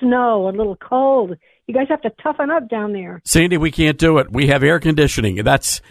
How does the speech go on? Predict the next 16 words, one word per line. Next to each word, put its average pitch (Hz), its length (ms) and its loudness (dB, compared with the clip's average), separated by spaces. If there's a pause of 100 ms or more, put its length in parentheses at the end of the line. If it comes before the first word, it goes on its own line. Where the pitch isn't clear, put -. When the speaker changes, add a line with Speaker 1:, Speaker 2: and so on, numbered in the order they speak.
(140)
Speaker 2:
you 123 140 2
know, 160 140 2
once 170 240 2
we 190 100 2
got 175 160 2
air 180 180 2
conditioning, 156 720 2
<laughs> - 40 -16
it - 360 0
was 151 180 2
all 156 160 2
downhill 143 500 2
from 117 200 -6
there. 101 400 -2
Speaker 1:
<laughs> - 1200 -20
I - 800 -4